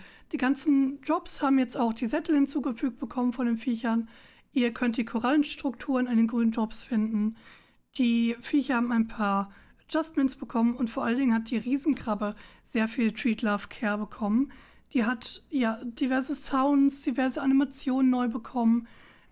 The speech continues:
Ähm, es wurde sehr viel adjusted und ja, die wirkt jetzt nicht mehr ganz so leer, sondern dadurch, dass sie jetzt so viele Sounds und Animationen bekommen hat, ist sie auch endlich irgendwie wirklich in-game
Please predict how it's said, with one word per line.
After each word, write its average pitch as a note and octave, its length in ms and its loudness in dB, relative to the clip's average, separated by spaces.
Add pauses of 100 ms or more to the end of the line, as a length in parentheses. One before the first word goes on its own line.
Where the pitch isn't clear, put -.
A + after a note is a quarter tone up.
Ähm, B3 300 4
es B3 160 -6
wurde C4+ 180 2
sehr A#3+ 200 0
viel C4+ 220 0
adjusted A#3+ 720 -2 (440)
und B3 480 4 (340)
ja, A3+ 380 0
die C#4 260 2
wirkt C#4+ 280 2
jetzt C#4 220 -2
nicht C#4+ 140 0
mehr C4+ 120 0
ganz B3+ 200 2
so C4+ 80 0
leer, A#3 320 2 (260)
sondern B3 280 2
dadurch, A#3 240 0
dass A#3+ 160 -2
sie B3+ 80 0
jetzt A#3 200 -6
so A#3 120 -2
viele A#3 200 0
Sounds A#3+ 360 0
und A#3+ 80 -4
Animationen A#3 600 0
bekommen A#3 380 0
hat, A3+ 220 0 (580)
ist C4+ 180 -2
sie D4 160 0
auch A#3 200 -2
endlich C4+ 520 0
irgendwie A#3+ 500 2
wirklich A#3+ 460 -2
in-game A3+ 580 2